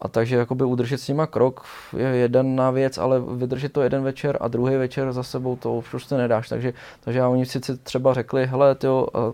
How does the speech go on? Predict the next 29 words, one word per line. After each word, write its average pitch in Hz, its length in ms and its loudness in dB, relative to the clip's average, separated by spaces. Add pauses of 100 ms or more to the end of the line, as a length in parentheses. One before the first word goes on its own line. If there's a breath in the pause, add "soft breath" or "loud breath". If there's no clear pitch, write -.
(120)
kam 127 220 -2
zítra 147 360 2
dojedeš, 113 440 4
prostě - 360 -10
dojedeš, 117 460 -4 (640 soft breath)
dojedeš 117 580 -2
do 117 140 -2
Čity 120 480 0
a 113 200 -2 (140)
ne, 104 200 -2
ne, 113 100 -4
ne, 113 140 -2
do 123 120 -2
Čity 123 260 -6
nedojedu. 113 400 -2
Tak - 200 -6
Ulan 131 240 4
Ude, 120 240 2
dobře, 123 300 -4
tak - 240 -6
Ulan 127 220 0
Ude, 117 180 0
tak 113 120 -4
počkej, - 280 -8
tak 120 140 -6
tady 120 180 -2
telefon 120 460 -2
v 120 60 -4
Italii, 117 400 0